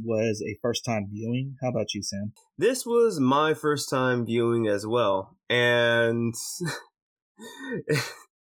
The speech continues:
Speaker 2: uh, <laughs> I'm sorry. I, I knew it was supposed to be a comedy, but I didn't realize just, like, how high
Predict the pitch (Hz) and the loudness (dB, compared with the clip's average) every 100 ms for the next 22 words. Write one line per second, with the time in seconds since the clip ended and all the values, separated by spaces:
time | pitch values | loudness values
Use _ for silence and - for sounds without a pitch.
0 | _ _ - 294 - - - - - 131 | _ _ -18 -16 -14 -16 -18 -6 -2 2
1 | 135 131 82 156 127 - 196 147 - _ | 2 2 0 -4 -8 -6 -4 -4 -6 _
2 | _ - - - 117 113 107 104 104 110 | _ -20 -14 -6 -4 0 2 2 2 0
3 | - _ _ _ _ - 123 139 180 185 | -2 _ _ _ _ -4 0 2 4 4
4 | 160 - 160 143 127 139 135 131 120 113 | 2 0 -2 0 -2 0 0 2 0 2
5 | 113 127 127 117 117 120 113 110 104 - | 0 2 0 2 2 4 2 2 0 -4
6 | 113 107 107 - - - 110 110 107 104 | -6 -2 -2 -4 -8 -2 0 2 2 2
7 | 104 101 98 - _ _ - 117 110 110 | 2 0 0 -6 _ _ -4 -2 0 -2